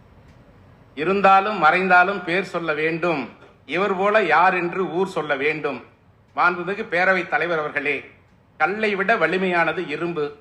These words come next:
இரும்பை விட வலிமையானது நெருப்பு, நெருப்பை விட வலிமையானது நீர், நீரை விட வலிமையானது காற்று, காற்றை விட வலிமையானது மழை.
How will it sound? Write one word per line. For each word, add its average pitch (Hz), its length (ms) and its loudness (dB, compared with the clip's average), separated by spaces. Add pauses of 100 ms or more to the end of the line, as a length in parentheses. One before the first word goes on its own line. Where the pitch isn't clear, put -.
(140)
இரும்பை 190 420 -2
விட 185 200 0
வலிமையானது 175 640 0
நெருப்பு, 151 560 -4 (120)
நெருப்பை 180 420 -4
விட 175 200 0
வலிமையானது 160 600 0
நீர், 143 380 -4 (500)
நீரை 202 400 2
விட 190 200 2
வலிமையானது 175 680 0
காற்று, 147 480 0 (160)
காற்றை 190 380 2
விட 175 200 0
வலிமையானது 165 600 -2
மழை. 139 340 0